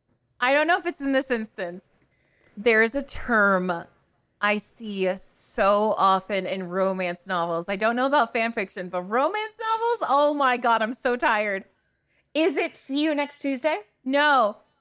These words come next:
Speaker 1: it's
Speaker 2: Okay.
Speaker 1: velvet covered steel.
Speaker 2: Ah, yes,
Speaker 1: I
Speaker 2: yes,
Speaker 1: am
Speaker 2: yes, yes.
Speaker 1: so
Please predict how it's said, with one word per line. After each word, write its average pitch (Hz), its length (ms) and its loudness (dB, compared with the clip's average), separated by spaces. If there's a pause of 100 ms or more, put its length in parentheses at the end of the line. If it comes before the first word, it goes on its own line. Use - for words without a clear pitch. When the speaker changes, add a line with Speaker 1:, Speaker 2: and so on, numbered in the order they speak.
Speaker 1:
it's 302 180 0
Speaker 2:
Okay. 160 320 -2 (180)
Speaker 1:
velvet 262 960 0
covered 233 640 0
steel. 208 680 -4 (420)
Speaker 2:
Ah, 233 920 2
yes, 427 200 2
Speaker 1:
I 440 60 -2
Speaker 2:
yes, 415 100 -2
Speaker 1:
am 339 120 2
Speaker 2:
yes, 320 80 -6
yes. 196 180 -6
Speaker 1:
so 466 720 0